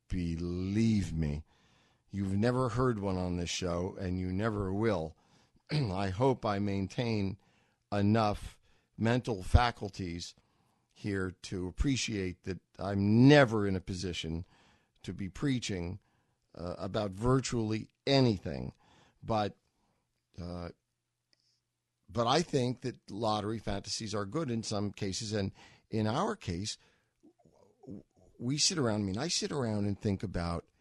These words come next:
to whom I would give the money. Now, don't get me wrong. I'm not saying, uh,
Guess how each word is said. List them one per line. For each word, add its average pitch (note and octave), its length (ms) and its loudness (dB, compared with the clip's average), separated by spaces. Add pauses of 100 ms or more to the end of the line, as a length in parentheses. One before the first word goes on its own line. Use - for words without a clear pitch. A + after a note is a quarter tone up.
(760)
to B2+ 120 0
whom C3 420 6
I A#2 140 4
would A2 320 0
give G2 420 -2
the E2+ 80 -4
money. E2+ 420 -2 (800)
Now, G#2+ 240 2
don't C#3+ 280 0
get G#2+ 160 -4
me F2+ 120 -6
wrong. F2+ 460 -4 (280)
I'm C3+ 140 0
not F#2 200 -4
saying, F2+ 460 -4 (800)
uh, E2+ 100 -10